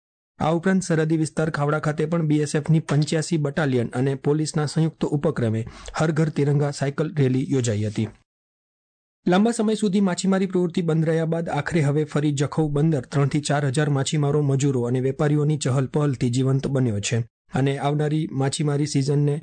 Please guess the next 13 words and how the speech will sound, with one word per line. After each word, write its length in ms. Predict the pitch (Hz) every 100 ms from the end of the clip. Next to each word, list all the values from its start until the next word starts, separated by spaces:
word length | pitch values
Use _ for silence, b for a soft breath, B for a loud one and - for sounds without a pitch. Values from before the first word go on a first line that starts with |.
| -
ધ્યાનમાં 340 | 143 139 143
રાખીને 380 | 147 147 143 117
તૈયારીઓ 440 | 117 143 139 143
પૂરજોશમાં 580 | 143 156 135 131 - 135
ચાલી 260 | 135 127 113
રહી 200 | 107 110
છે. 260 | - 113 B B -
બંદરના 380 | 139 151 147 143
દરેક 320 | 143 151 151
ખૂણે 240 | 151 151
હથોડા, 440 | 135 127 147 143 143
પાનાના 400 | 131 135 135 135
અવાજ, 400 | - 143 143